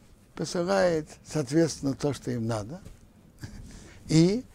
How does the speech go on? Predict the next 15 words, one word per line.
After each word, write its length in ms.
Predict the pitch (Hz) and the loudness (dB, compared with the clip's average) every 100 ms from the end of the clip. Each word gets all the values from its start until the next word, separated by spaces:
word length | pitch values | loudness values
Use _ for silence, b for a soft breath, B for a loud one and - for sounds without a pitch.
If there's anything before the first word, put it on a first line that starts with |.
| - | -10
ман 260 | 147 143 170 | 2 4 4
Бог 220 | 170 185 | 2 0
посылал 840 | - 156 - 135 113 110 135 180 190 _ _ _ - b b b b | 0 -2 0 2 2 0 -2 -4 -12 _ _ _ -20 b b b b
каждый 440 | - 214 185 147 170 | -6 -6 -4 -2 -2
день 360 | 135 254 294 | 4 4 4
на 60 | 175 | 2
этот 360 | 156 - 156 | 0 -2 -8
день. 240 | 107 95 92 - - b b b b | -10 -10 -12 -16 -20 b b b b
«Ваема 400 | 135 160 208 208 | 8 12 12 10
Меша 380 | 175 185 - 156 | 6 4 4 2
Араем», 280 | 127 117 101 | 2 0 -2
сказал 280 | - 151 | 2 2
Меша 320 | 165 156 139 139 | 4 0 0 -6
к 80 | |
ним, 160 | - 196 | -6 -6